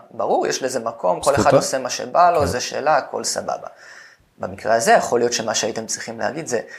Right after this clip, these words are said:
Speaker 1: "רגע, שנייה, אבל א-, אין לנו בעיה, השפתיים שלה, אם את מוצאת אותם יפות, והיא מוצאת אותם יפות, יש לנו כאן אפס בעיות. הבעיה שלנו זה שהיא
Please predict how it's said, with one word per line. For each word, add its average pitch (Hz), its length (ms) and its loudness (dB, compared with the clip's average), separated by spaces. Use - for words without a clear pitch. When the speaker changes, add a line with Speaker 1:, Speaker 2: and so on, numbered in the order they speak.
Speaker 1:
"רגע, 139 220 0
שנייה, 131 280 2
אבל 104 140 -2
א-, - 140 -14
אין 143 80 2
לנו 226 260 2
בעיה, 113 340 6
השפתיים 113 460 0
שלה, 180 140 2
אם 131 100 2
את 131 100 0
מוצאת 139 260 -4
אותם 139 220 0
יפות, 151 320 0
והיא 127 180 -6
מוצאת 143 280 -4
אותם 131 220 -2
יפות, 165 380 -2
יש 143 120 -2
לנו 175 140 0
כאן 131 140 -2
אפס - 340 0
בעיות. 120 600 2
הבעיה 107 460 2
שלנו 180 640 0
זה 117 200 -4
שהיא 110 460 0